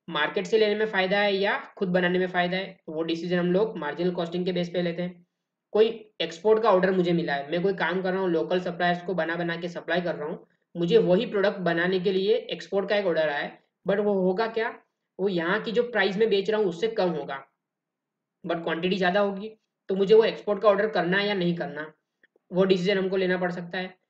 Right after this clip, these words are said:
हमको कोई भी selling price घटाने से loss तो नहीं हो रहा है, तो इस तरह के सवाल भी हमको पूछे जाते हैं। कोई ए को, ए और B दो product बना रहा हूँ या ए B सी तीन product बना रहा हूँ, किस तरह का कॉम्बिनेशन, किस तरह का product mix बनाऊँ तो मेरे को highest profit हो,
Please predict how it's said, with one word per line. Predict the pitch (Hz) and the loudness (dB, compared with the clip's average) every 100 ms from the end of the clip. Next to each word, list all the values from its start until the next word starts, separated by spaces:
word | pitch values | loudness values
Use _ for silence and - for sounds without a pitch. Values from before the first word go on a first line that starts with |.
| _ - | _ -6
हमको | 180 185 254 | -4 2 2
कोई | 254 - 202 | 2 2 0
भी | 202 | 0
selling | - 180 208 | -4 -2 0
price | 202 220 180 | 2 0 2
घटाने | 175 180 202 | 0 0 0
से | 214 | 0
loss | 185 170 190 | 2 2 2
तो | 214 | 2
नहीं | 220 226 | 2 2
हो | 202 | 2
रहा | 156 | -2
है, | 139 - _ - | -6 -14 _ -16
तो | |
इस | - 185 | -12 -4
तरह | 190 | -2
के | 185 | 0
सवाल | 185 180 175 | -2 0 0
भी | 180 | 2
हमको | 185 180 | 0 0
पूछे | 175 170 175 190 | -4 -4 -2 -2
जाते | 180 180 | -2 -6
हैं। | 196 - _ _ _ _ 226 | -10 -12 _ _ _ _ 2
कोई | 233 | 2
ए | 180 214 | 4 4
को, | 226 240 - | 6 4 2
ए | 214 | 6
और | 226 226 | 6 8
B | 185 202 | 4 2
दो | 175 190 | 2 4
product | 190 180 | 2 2
बना | 175 160 | 0 -2
रहा | 143 139 | -4 -6
हूँ | 147 - _ 190 | -12 -16 _ 0
या | - | 2
ए | 208 214 | 4 4
B | 214 214 | 2 -4
सी | 208 220 | -6 -6
तीन | 180 220 | -4 -4
product | 196 175 170 | -2 -2 -2
बना | 156 151 | -4 -4
रहा | 160 | -6
हूँ, | 196 - _ _ _ _ _ _ _ - | -8 -14 _ _ _ _ _ _ _ -10
किस | 262 | -4
तरह | 247 233 | 0 2
का | 247 | 2
कॉम्बिनेशन, | - 190 208 208 180 170 170 | 2 2 4 2 2 -2 -4
किस | 240 | -4
तरह | 233 214 | -2 0
का | 240 | 0
product | 190 185 185 | 2 0 0
mix | 196 190 | -2 -2
बनाऊँ | 170 165 175 | -4 -2 -4
तो | 190 | -2
मेरे | 180 180 | -2 -2
को | |
highest | 185 151 170 190 | -4 -2 -2 0
profit | 190 175 185 | -2 -2 -2
हो, | 185 180 | -4 -8